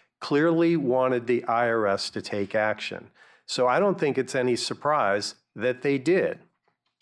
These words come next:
What they did, obviously, was outrageous and inexcusable.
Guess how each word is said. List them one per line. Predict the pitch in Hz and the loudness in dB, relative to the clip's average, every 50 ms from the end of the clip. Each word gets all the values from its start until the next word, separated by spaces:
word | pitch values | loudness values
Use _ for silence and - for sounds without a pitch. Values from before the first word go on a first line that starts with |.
| _ _ _ _ _ _ _ _ _ _ _ _ _ _ _ - - _ _ _ _ | _ _ _ _ _ _ _ _ _ _ _ _ _ _ _ -20 -20 _ _ _ _
What | - 127 123 | -4 -2 0
they | - 127 120 | 0 0 0
did, | 120 127 208 196 143 127 - | 2 2 2 2 2 2 2
obviously, | - 131 123 127 113 117 117 107 - - - 110 107 101 101 - _ _ _ _ | 2 2 2 2 2 0 0 0 -2 -2 -2 0 0 -2 -4 -6 _ _ _ _
was | 117 110 95 117 | -4 -2 0 2
outrageous | 107 104 98 87 104 110 113 113 95 90 95 87 82 - - - _ _ _ _ - | 2 2 2 0 0 0 0 0 0 -2 -2 -4 -4 -6 -10 -12 _ _ _ _ -8
and | 104 101 98 | -4 -2 0
inexcusable. | 98 98 95 - - - - 110 110 107 - - 85 82 - - - | 0 0 -2 -4 -6 -4 -2 -2 -2 -2 -4 -6 -8 -10 -10 -10 -12